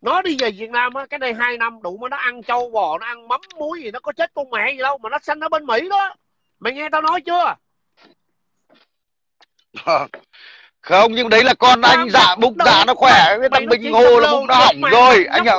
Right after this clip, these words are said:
Speaker 1: sanh ở bên Mỹ, một thằng
Speaker 2: Mẹ.
Speaker 1: sanh ở Việt Nam. Đủ mẹ làm sao mà khác. Thằng bên Mỹ nó ăn đủ mà hamburger nó quen rồi. Bình thường cái này nó vẫn ăn gạo, ăn nước mắm.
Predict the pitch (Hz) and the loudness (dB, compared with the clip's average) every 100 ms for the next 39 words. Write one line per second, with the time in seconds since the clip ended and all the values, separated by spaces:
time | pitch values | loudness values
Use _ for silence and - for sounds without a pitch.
0 | 180 339 339 339 330 254 285 349 277 - | -2 -8 -6 -6 -6 -6 -8 -8 -14 -8
1 | 254 392 403 359 311 269 311 349 320 _ | -4 0 2 0 -6 -8 -4 -4 -6 _
2 | _ _ _ 311 294 294 330 302 311 240 | _ _ _ -6 -6 -4 -6 -6 -6 -6
3 | 330 330 277 349 381 - _ _ _ _ | -6 -6 -6 -4 -4 -8 _ _ _ _
4 | _ _ _ _ _ _ _ _ _ _ | _ _ _ _ _ _ _ _ _ _
5 | _ - _ _ - 285 262 302 269 294 | _ -20 _ _ -6 -6 -4 -4 -2 -2
6 | 359 330 320 277 277 277 302 311 269 294 | -2 -2 -2 -4 -2 -2 -2 -4 -2 -2
7 | 320 302 302 311 285 247 240 214 240 254 | -4 -4 -4 -4 -4 -4 -4 -8 -6 -4
8 | 262 311 269 262 262 262 320 285 262 180 | -4 -6 -10 -12 -10 -10 -8 -10 -6 -4
9 | 202 277 302 294 320 330 | -2 -4 -8 -16 -12 -12